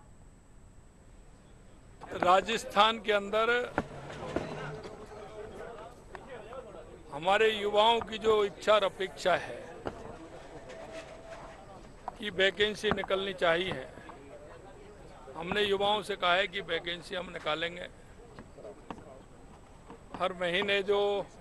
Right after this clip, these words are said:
retirement होते हैं, किसी कारण से होती है, निश्चित रूप से उनकी vacancy निकलनी चाहिए। हमने युवाओं को विश्वास दिलाया है कि calendar बनाते हुए युवाओं को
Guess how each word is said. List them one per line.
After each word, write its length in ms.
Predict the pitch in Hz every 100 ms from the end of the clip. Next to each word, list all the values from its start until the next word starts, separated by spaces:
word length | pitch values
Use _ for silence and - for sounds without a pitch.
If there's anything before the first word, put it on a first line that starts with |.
| - - - - - - - - - -
retirement 680 | 156 180 185 196 190 190 165
होते 220 | 175 180
हैं, 140 | 185 185
किसी 220 | 175 185
कारण 320 | - 160 165
से 100 | 165
होती 280 | 180 165 180
है, 60 | 180
निश्चित 340 | 165 - 165
रूप 140 | 160 156
से 140 | 170
उनकी 240 | 165 156 160
vacancy 500 | 160 - 160 156 165
निकलनी 400 | 156 156 160 160
चाहिए। 460 | 156 143 160 165 - - - - - - - - -
हमने 200 | 143 160
युवाओं 400 | 170 160 165 170
को 140 | 170 165
विश्वास 420 | 147 - 170 160
दिलाया 380 | 139 143 156 170
है 240 | 127 120 - - - - - - - - - - - - -
कि 80 | 175
calendar 500 | - 165 170 180 180
बनाते 400 | 160 156 160 -
हुए 280 | 170 170 175 - - - - - - - - - - - - - - - 151
युवाओं 380 | 147 160 175 175
को 180 | 170